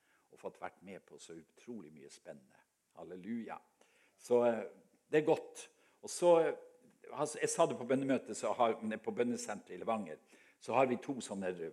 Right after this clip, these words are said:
hovedsøyler, bærebjelker som vi kaller det. Og det er at vi skal være et sted for forbønn og lovprisning. Det er veldig viktig for oss at den visjonen holdes varm. Vi er, vi er ikke først og fremst et retritsenter eller et kontemplativt sted,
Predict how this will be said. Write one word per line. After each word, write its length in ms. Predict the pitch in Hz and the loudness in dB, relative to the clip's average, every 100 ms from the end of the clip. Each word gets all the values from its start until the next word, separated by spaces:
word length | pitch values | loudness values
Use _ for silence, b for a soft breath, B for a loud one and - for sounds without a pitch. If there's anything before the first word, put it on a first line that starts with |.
| - | -2
hovedsøyler, 720 | 139 120 123 - 117 90 78 - | 0 0 -2 -2 -2 -2 -6 2
bærebjelker 840 | 120 120 113 110 113 107 - 82 | 4 4 2 2 2 2 -6 -12
som 160 | - | -12
vi 60 | 90 | -18
kaller 320 | - 92 85 | -8 -4 -4
det. 160 | 73 - b b b b - | -6 -12 b b b b -2
Og 80 | |
det 80 | 107 | 2
er 80 | 117 | 4
at 120 | 113 | 2
vi 60 | 107 | -6
skal 200 | - 107 | -6 0
være 200 | 101 98 | 0 0
et 60 | - | -4
sted 460 | - 147 160 165 B B _ | -4 2 2 2 B B _
for 100 | 101 | -8
forbønn 720 | 98 - 131 123 113 107 87 80 | -8 -2 0 0 -2 -4 -6 -10
og 140 | - 104 | -6 -4
lovprisning. 680 | 90 - 95 80 - - _ _ _ - | -4 -8 -16 -16 -18 -20 _ _ _ -14
Det 120 | 110 | -12
er 100 | 110 85 | -12 -6
veldig 280 | 160 120 104 | -6 -6 -10
viktig 320 | 80 - 87 | -12 -16 -16
for 180 | 78 69 | -14 -16
oss 240 | - - b b b 92 | -18 -20 b b b -8
at 120 | - | -2
den 180 | 131 120 | 0 0
visjonen 540 | 113 - 139 92 76 - | -4 -6 -8 -8 -10 -6
holdes 340 | 101 95 - - | -4 -6 -6 0
varm. 300 | 104 - - _ b b b b - | 0 -2 -12 _ b b b b -8
Vi 140 | 82 | -2
er, 160 | 87 85 92 | -2 -2 -8
vi 140 | 98 | -12
er 100 | - | -12
ikke 240 | - 123 | -8 -6
først 300 | - 113 - | -2 -4 -4
og 60 | - | -12
fremst 260 | 101 98 80 | -14 -14 -18
et 140 | - | -12
retritsenter 880 | 92 - 135 131 - 123 123 - 110 | -12 -8 -10 -10 -8 -8 -8 -8 -6
eller 160 | 95 78 | -6 -8
et 80 | |
kontemplativt 1040 | - 80 120 120 - _ 117 117 110 - 104 | -14 -12 -10 -10 -16 _ -12 -10 -12 -12 -14
sted, 280 | - 147 | -4 -2